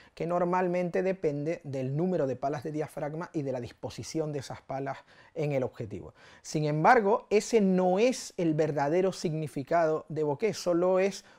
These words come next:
uno de los efectos menores de lo que realmente es el bokeh. Lo que verdaderamente define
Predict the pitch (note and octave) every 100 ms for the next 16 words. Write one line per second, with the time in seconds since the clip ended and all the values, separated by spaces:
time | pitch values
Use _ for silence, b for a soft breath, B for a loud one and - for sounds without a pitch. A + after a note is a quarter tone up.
0 | B G#3 G3+ G3 F#3 D#3+ - F3+ - -
1 | F#3 b b - D#3 D3+ D3 G#3 G3 G3
2 | - b - D#3 D3+ D3 C#3 D3 G3 G#3
3 | E3 G3+ G3+ D#3+ D3+ - D#3+ - A#2+ G#2+
4 | F#2+ F#2 _ _ _ _ _ _ _ _
5 | D3+ D#3+ E3 D3+ D3+ D3+ F#3+ A#3+ C4 A#3+
6 | A3 F3+ - A3+ A3+ F3 A2+